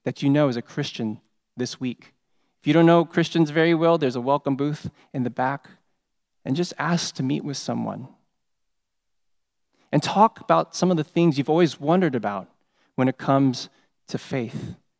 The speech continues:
and spirituality. Look, there's nothing wrong with doubts or questions, but there's something missing in the equation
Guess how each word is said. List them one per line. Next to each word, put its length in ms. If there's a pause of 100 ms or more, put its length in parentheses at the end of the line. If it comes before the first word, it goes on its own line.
(340)
and 120
spirituality. 880 (1400)
Look, 140
there's 180
nothing 440
wrong 360
with 200
doubts 300
or 40
questions, 760 (640)
but 100
there's 140
something 400
missing 340
in 100
the 80
equation 720